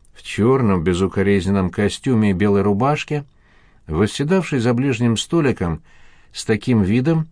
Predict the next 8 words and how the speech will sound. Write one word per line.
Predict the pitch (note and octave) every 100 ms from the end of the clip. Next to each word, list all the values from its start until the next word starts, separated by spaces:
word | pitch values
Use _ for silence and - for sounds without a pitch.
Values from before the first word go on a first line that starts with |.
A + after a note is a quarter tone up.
| - -
будто | - C#2+ - - A2
ему | G#2 G#2+ A2+
принадлежал | G#2 G#2 G#2 G2 G#2+ A2 G#2
весь | G2 A#2 -
мир. | A2+ D#2+ - _ - - - - - - - - -
Девушка | D#2 F2+ G#2+ A2+ - B2
сразу | E3 F3+ B2+ F2
поняла: | F#2+ F#2 F#2 E2+